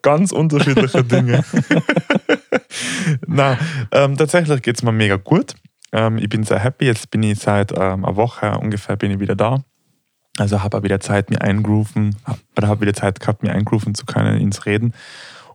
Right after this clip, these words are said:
Und bin sehr, sehr, sehr happy, dass ich's gemacht hab. Also es ist eine sehr spezielle Erfahrung.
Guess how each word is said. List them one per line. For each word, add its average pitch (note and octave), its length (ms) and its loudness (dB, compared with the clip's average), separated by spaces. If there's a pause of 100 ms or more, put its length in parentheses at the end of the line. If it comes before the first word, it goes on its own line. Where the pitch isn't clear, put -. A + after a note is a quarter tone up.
Und B2+ 680 4 (320)
bin D#3 240 4
sehr, C#3+ 240 4
sehr, C#3 120 2
sehr B2+ 200 0
happy, D#3+ 260 -2
dass A2 140 0
ich's A2+ 140 -2
gemacht - 300 -2
hab. G2+ 160 -2
Also G#2 200 0
es G#2+ 80 -2
ist A2+ 140 -2
eine G#2 180 0
sehr G#2+ 200 -2
spezielle G2+ 460 -2
Erfahrung. B2 600 -2